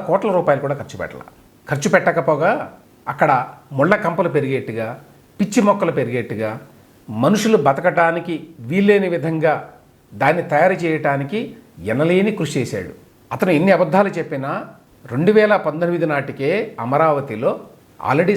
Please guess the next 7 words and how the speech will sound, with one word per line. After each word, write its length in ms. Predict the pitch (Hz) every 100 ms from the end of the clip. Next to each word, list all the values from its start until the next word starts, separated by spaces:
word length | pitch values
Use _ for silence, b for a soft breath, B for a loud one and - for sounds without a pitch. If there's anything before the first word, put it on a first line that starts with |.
| -
సెక్రటేరియట్ 460 | - 160 170 143 135
ఉన్నది, 220 | 127 113 - - _ _ _
అసెంబ్లీ 400 | 139 180 180 170 143
ఉన్నది, 260 | 127 131 123 - - _ _ -
హైకోర్టు 440 | 147 - 185 143 127
ఉన్నది, 240 | 127 151 - - - - 110
ఎస్ఆర్ఎం 460 | 131 202 196 185